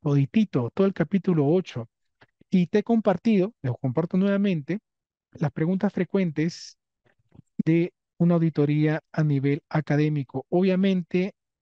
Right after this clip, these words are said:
esto lo vamos a profundizar ya la siguiente semana en la capacitación. Muy bien, colegas, yo les agradezco la participación.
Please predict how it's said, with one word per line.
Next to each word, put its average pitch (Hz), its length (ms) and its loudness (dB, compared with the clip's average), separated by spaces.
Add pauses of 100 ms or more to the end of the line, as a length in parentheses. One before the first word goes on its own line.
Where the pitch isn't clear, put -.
(100)
esto 175 380 -2
lo 151 120 -2
vamos 156 260 -4
a 175 60 -4
profundizar 151 800 -2 (840)
ya 143 160 0
la 147 120 0
siguiente 139 380 -2
semana 139 500 -2 (100)
en 143 260 0
la 135 160 -2 (180)
capacitación. 127 1000 -4 (1400)
Muy 302 60 -2
bien, 349 80 0
colegas, 240 560 0 (480)
yo 185 320 2
les 190 220 0
agradezco 147 1080 0 (520)
la 127 240 -2
participación. 135 920 -2